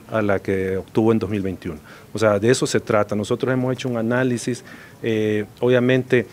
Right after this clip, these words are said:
eh, una proyección, no estamos diciendo que eso es lo que va a pasar, pero nosotros señalábamos, eh, que si se da una similar, eh, distribución de la votación en dos mil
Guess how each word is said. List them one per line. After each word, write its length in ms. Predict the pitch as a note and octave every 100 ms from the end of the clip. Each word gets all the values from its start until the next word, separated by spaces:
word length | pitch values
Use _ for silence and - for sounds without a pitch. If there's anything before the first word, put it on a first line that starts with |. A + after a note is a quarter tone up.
| - - -
eh, 400 | - G#2+ G#2 G#2 -
una 220 | B2 B2
proyección, 600 | B2+ A#2 G2+ - C#3 D#3
no 60 | G#2
estamos 280 | A#2 A2
diciendo 340 | G#2+ A#2+ A#2 A2+
que 80 | A2
eso 140 | A2+
es 40 |
lo 80 | A#2+
que 100 | A2
va 80 | A#2
a 40 |
pasar, 380 | A2+ A#2+ B2+ D3+
pero 380 | - C#3+ D3 E3+ - - - -
nosotros 460 | A#2 B2+ B2+ C#3+
señalábamos, 840 | D3+ B2+ A#2 A#2 A#2 A#2 B2 C#3 - - -
eh, 500 | G#2+ G#2+ G#2 G2+ G2+ G2
que 80 | A2
si 160 | -
se 160 | G#2 G#2+
da 260 | A2+ B2+ A#2
una 640 | A2 A#2 A#2 A#2 A#2 A2
similar, 840 | - A#2 A#2 A2 A2+ A#2+ A#2+ G#2 - -
eh, 80 | G#2+
distribución 600 | G2+ G#2+ A#2 A2 G2 A#2+
de 80 | A#2+
la 80 | A#2
votación 580 | A2+ G#2+ G#2 - B2 A2+
en 80 | G2+
dos 140 | F2+
mil 400 | A2+ A2+ A2 G#2+